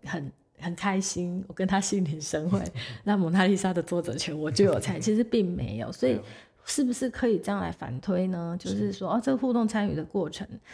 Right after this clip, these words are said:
Speaker 2: 嗯。
Speaker 1: 呃，其实你就是去参与一个游戏，
Speaker 2: 了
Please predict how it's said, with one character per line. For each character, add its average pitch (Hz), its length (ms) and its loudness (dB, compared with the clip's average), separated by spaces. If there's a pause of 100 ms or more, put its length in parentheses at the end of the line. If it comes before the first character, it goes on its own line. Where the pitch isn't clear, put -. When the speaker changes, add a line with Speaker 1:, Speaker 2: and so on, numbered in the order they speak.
Speaker 2:
嗯。 123 160 -10 (200)
Speaker 1:
呃， 160 340 -4
其 208 240 0
实 233 420 2 (280)
你 190 120 4
就 202 140 4
是 226 160 0
去 208 160 0
参 190 320 0
与 165 60 -2
一 156 80 -4
个 170 120 -4
游 156 240 -4
戏， - 480 -4 (320)
Speaker 2:
了 127 140 -12